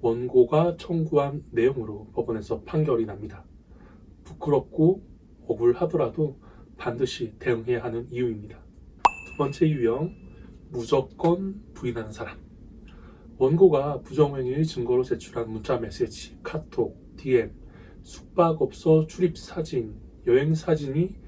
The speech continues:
있음에도 불구하고 "나는 남사친, 여사친이야" 라고 운운하면서 단순히 우정이었다고 부인하기를 반복한다면, 법원은 피고의 태도를 불량하게 보고 위자료를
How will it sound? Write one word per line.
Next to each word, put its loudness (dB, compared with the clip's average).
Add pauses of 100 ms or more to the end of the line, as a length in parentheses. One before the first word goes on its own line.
(240)
있음에도 -2
불구하고 -4 (800)
"나는 -2
남사친, -4
여사친이야" -6
라고 2
운운하면서 -2 (340)
단순히 -4 (100)
우정이었다고 -2
부인하기를 -6 (360)
반복한다면, -6 (720)
법원은 6
피고의 8
태도를 4
불량하게 -2
보고 -2 (240)
위자료를 -2